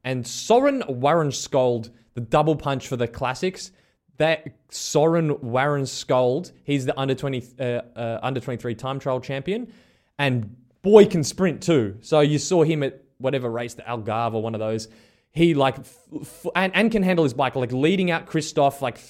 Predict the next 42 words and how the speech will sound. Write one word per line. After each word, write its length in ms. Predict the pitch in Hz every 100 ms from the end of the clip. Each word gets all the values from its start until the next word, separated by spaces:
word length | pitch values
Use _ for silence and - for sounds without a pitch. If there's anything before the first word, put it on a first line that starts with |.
| - _
parting 380 | _ 165 160 156
the 60 | 139
seas. 500 | - 143 127 127 - - _ _ _ _ _ _
Kristoff 320 | 185 190 165
comes 220 | 165 160
up 140 | 156
and 260 | 143 139 -
comes 260 | - 156 151
off 120 | 147
his 100 | 123
wheel, 140 | 139
wins 260 | 139 151 139
the 80 | 131
sprint, 300 | - 135 123
and 100 | 127
then 120 | 135
he 160 | 160 156
just 240 | 143 -
ke-, 360 | - - - -
keeps 220 | 170 165
sprinting 360 | - 151 147
in 60 | 139
the 100 | 120
saddle 340 | 131 147 120
and 100 | 120
gets 200 | 117 120
third 260 | - 123 123
on 100 | 113
the 60 | 110
stage. 560 | - 113 87 180 - _ _ _ _
Watching 520 | 127 139 156 - 151
what 200 | 131 135
they're 180 | 120 123
gonna 220 | 131 123
do 360 | 113 113 139 269 - _ _
is, 140 | 117 107
woof, 280 | - 143 -
they're 120 | 127
gonna 140 | 123 113
be 80 | 110
dangerous. 520 | 110 113 104 95 -
I'm 180 | 104